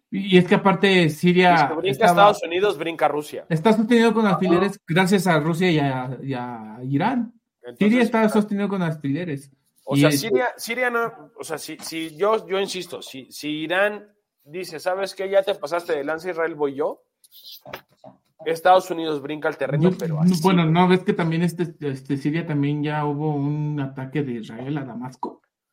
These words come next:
Speaker 2: Eh, entonces,
Speaker 1: Y este es,
Speaker 2: o
Speaker 1: ahí
Speaker 2: sea,
Speaker 1: hay, hay una controversia que se traen desde hace muchos años
Speaker 2: no,
Speaker 1: con,
Speaker 2: te-,
Speaker 1: por,
Speaker 2: tiene,
Speaker 1: por
Speaker 2: o
Speaker 1: los,
Speaker 2: sea, esos güeyes
Speaker 1: por los
Speaker 2: quieren
Speaker 1: altos del
Speaker 2: madrazos.
Speaker 1: Golán.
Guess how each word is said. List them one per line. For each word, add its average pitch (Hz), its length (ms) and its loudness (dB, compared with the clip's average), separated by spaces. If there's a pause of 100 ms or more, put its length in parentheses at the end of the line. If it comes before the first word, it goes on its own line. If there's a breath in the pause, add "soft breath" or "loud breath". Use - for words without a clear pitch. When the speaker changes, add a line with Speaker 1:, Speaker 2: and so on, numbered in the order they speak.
(200)
Speaker 2:
Eh, 120 120 -12 (840)
entonces, 117 600 -8 (640)
Speaker 1:
Y 139 180 -2
este 143 160 0
es, 160 80 2
Speaker 2:
o 175 120 0
Speaker 1:
ahí 165 100 -4
Speaker 2:
sea, 190 340 6
Speaker 1:
hay, 240 180 8
hay 226 240 8
una 285 160 6
controversia 226 540 2
que 196 80 0
se 147 160 -4
traen 220 420 0
desde 147 240 -2
hace 175 140 -6
muchos 185 320 -4
años 220 320 0
Speaker 2:
no, - 60 -4
Speaker 1:
con, 139 160 0
Speaker 2:
te-, 135 100 -14
Speaker 1:
por, 139 100 -16
Speaker 2:
tiene, 143 220 -2
Speaker 1:
por 156 100 2
Speaker 2:
o - 40 2
Speaker 1:
los, 143 120 0
Speaker 2:
sea, 139 120 0
esos 185 200 -4
güeyes 185 260 2
Speaker 1:
por 160 120 4
los 165 100 2
Speaker 2:
quieren 196 160 4
Speaker 1:
altos 214 200 6
del 180 60 2
Speaker 2:
madrazos. 165 200 6
Speaker 1:
Golán. 170 460 2